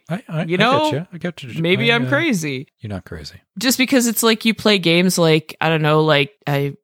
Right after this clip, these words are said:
Speaker 2: the matchy, matchy, matchy games, right? Like, you flip cards over and you have to, like, match them and they're identical, right? Like, this just kind of, I think, probably kicks on a slightly different wavelength that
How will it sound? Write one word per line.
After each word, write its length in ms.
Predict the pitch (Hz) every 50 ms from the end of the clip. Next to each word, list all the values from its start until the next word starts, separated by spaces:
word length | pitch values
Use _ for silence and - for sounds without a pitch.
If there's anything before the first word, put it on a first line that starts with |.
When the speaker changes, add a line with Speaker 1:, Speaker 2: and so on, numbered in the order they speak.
| _ _ -
Speaker 2:
the 180 | 147 147 139
matchy, 800 | 139 143 135 117 131 151 - - - 151 151 151 147 147 151 170 _ _ - - - _ _ -
matchy, 320 | 147 131 143 139 - - 156
matchy 360 | 156 151 156 156 - 170 156
games, 480 | 156 160 160 156 160 165 160 160 - -
right? 340 | 151 151 156 156 160 156 - _ _
Like, 160 | - 131 -
you 60 | - -
flip 220 | - 143 127 - _ _ - -
cards 380 | - 135 127 131 143 139 -
over 560 | 147 143 139 135 143 143 143 143 143 139 139 - - - - - - - - _
and 140 | - 165 147
you 100 | 151 165
have 140 | 170 151 -
to, 100 | - 151
like, 220 | 151 147 147 - -
match 320 | 135 131 147 - - -
them 120 | - 156 156
and 100 | 156 156
they're 140 | 156 151 151
identical, 520 | 151 147 151 180 202 185 - - 143 143
right? 280 | 139 139 151 180 185 -
Like, 180 | 151 151 -
this 180 | - 160 151 -
just 200 | - 151 - -
kind 220 | - 151 143 147
of, 200 | 143 139 139 - _ _ -
I 60 | - 139
think, 220 | - 147 139 - _ _ _
probably 380 | - 151 147 147 143 143 151 147
kicks 340 | - 160 151 147 - - 156
on 100 | 143 147
a 40 | 147
slightly 380 | - - 147 143 143 143 147
different 300 | 143 151 143 - 147 143
wavelength 580 | 139 139 165 170 175 - 135 131 156 156 - -
that 220 | 151 151 143 -